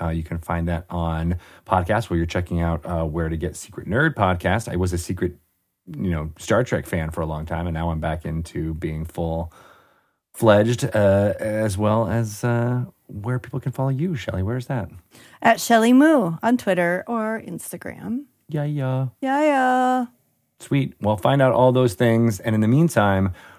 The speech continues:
Speaker 1: we're gonna find out what happens to Drunky Two Shoes as she
Speaker 2: Ugh.
Speaker 1: is now experiencing the Stay Puft Doppelganger Man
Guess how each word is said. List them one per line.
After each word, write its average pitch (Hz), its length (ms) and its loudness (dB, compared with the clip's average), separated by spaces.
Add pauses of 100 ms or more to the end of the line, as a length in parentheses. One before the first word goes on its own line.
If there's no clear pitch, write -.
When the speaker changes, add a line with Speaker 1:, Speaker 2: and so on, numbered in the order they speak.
Speaker 1:
we're 180 120 4
gonna 208 120 4
find 160 260 -4
out 139 80 -2
what 156 100 -2
happens 165 500 2 (100)
to 170 340 4
Drunky 151 460 0
Two 180 220 0
Shoes 117 420 4
as 233 300 4
she 151 60 2
Speaker 2:
Ugh. 143 60 4
Speaker 1:
is 113 140 0
now 127 840 6
experiencing 165 1160 4
the 120 100 4
Stay 156 340 4
Puft 139 320 4
Doppelganger 110 640 4
Man 98 680 2